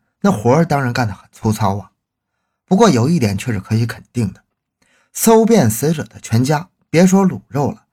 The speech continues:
连放卤肉的容器或者包裹卤肉的干荷叶都没发现。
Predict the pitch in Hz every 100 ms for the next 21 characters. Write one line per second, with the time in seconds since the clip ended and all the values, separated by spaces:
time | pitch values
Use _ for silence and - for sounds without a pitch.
0 | _ _ - 156 214 233 180 101 92 120
1 | 160 107 95 95 185 147 110 - - 196
2 | 117 117 185 190 127 160 123 - 123 107
3 | - 180 185 180 175 190 214 _ - 110
4 | 107 110 110 113 117